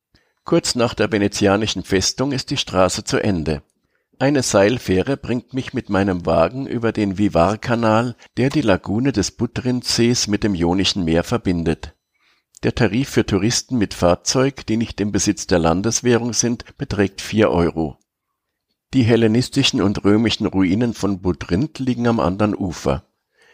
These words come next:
Sie sind als unesco-Weltkulturerbe gelistet. Bald erreiche ich den Badeort Xamil und wenig später Saranda, Albanien, am Ionischen Meer. Mein erster Eindruck:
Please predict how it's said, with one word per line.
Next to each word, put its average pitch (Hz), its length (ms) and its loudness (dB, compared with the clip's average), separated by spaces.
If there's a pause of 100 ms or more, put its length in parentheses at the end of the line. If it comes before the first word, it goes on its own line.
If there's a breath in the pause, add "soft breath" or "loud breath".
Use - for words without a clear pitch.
(100)
Sie - 160 0
sind 143 280 2
als 104 200 0
unesco-Weltkulturerbe 92 1500 0
gelistet. - 800 -4 (960)
Bald 113 260 2
erreiche 92 480 2
ich - 160 -4
den 90 220 -6
Badeort 87 560 -2
Xamil 92 580 -2
und 104 300 -8
wenig 95 340 0
später 95 560 0 (640 soft breath)
Saranda, 98 720 2
Albanien, 82 920 0
am 87 160 -6
Ionischen 110 500 0
Meer. 80 320 0 (920 loud breath)
Mein 107 180 0
erster 117 340 0
Eindruck: - 640 -4